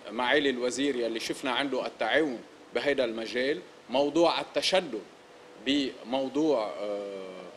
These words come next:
آه، تسجيل السوريين وحيازتهم على الأوراق الثبوتية، وذلك غاية إما تسجيل، آه، إما، آه، تشريع وضعهم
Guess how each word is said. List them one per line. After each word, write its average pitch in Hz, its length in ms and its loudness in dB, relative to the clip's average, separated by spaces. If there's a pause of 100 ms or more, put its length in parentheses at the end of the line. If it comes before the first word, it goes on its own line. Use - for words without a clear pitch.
(360)
آه، 95 320 -10 (100)
تسجيل 139 520 2
السوريين 127 880 -2 (300)
وحيازتهم 139 960 2 (280)
على 131 380 4
الأوراق 131 560 0
الثبوتية، 156 920 0 (240)
وذلك 156 580 4 (200)
غاية 139 440 2 (180)
إما 180 300 2 (400)
تسجيل، 143 500 2
آه، 113 760 0 (280)
إما، 131 560 0
آه، 104 200 -2
تشريع 151 640 4 (360)
وضعهم 120 440 4